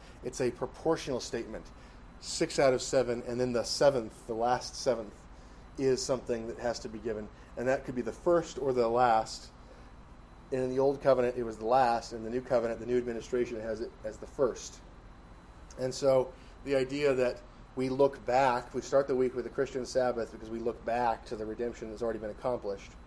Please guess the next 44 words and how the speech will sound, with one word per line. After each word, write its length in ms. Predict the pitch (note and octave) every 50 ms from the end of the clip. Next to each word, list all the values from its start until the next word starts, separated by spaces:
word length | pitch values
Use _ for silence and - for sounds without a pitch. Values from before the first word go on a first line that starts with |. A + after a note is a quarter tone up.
| - - - - - -
as 80 | A2
opposed 260 | A2+ - C3 B2+ A#2 A2
to 60 | A#2
looking 240 | A#2 A2+ A2+ A#2 G#2
forward 400 | - - C3 C3 B2+ B2 B2 A#2
to 60 | A#2
the 80 | A2
redemption 420 | A2+ A2 G#2+ A2 A2 G#2 - - A2
that's 80 | G#2
been 140 | - - A2
accomplished. 500 | G#2+ - A#2 G#2+ G#2+ G2+ G#2+ G#2 - - - - - - - - - -
And 180 | C3 C3+ C#3 B2+
having 380 | - C#3+ C#3 C#3 C#3 C#3+ C3+
been 160 | B2+ C3+ C3+ C3
redeemed, 600 | B2 B2 B2 C#3+ E3+ F3 D#3 C#3+ C3 C3+ C3 - - - - - -
we 160 | B2+ B2 B2
work 460 | A#2 A2+ A#2+ C3+ D#3 E3+ E3 E3 - -
out 220 | C#3 C#3 C#3+ D3
of 120 | D3 C3+ A#2
gratitude 800 | A#2+ C3+ C#3 C#3+ D3+ D#3 D#3 D3 D3+ - B2+ B2 A#2+ A#2 A#2 A2+ - - - - - - -
to 360 | - E3+ E3 D3+ C#3 C3 C3
fulfill 320 | C3+ B2+ - - C#3 C#3
the 80 | C#3 C#3
dominion 460 | C3+ C3+ C3 C3 B2+ C3 C3 B2+ B2
mandate 520 | A#2+ A#2 A#2 A#2 A#2 A2+ A#2 A#2 A#2 A#2+ - -
and 220 | B2 A#2+ A#2+ A#2
the 40 | A#2+
Great 280 | A2 A#2 A2+ A2+ G#2+ -
Commission 480 | - A2+ A2 G#2 - - A2+ G#2+ G#2 G2 - - - - -
to 60 | - A#2
fill 260 | - - C3 B2+ B2+
the 100 | B2 A#2+
earth 160 | A#2+ A#2 A#2+
with 80 | B2 A2
the 80 | A#2
knowledge 300 | A2+ A#2 A2+ A2+ A2+ A2
of 80 | A2 G2+
God 200 | A#2 G#2+ G#2+ G#2+
as 100 | G#2 G2+
the 40 | A2
waters 280 | G#2 A2 G#2+ A2 G2+ -
cover 180 | - A2 G#2+ G#2+
the 100 | G#2 G2
sea. 200 | - - G2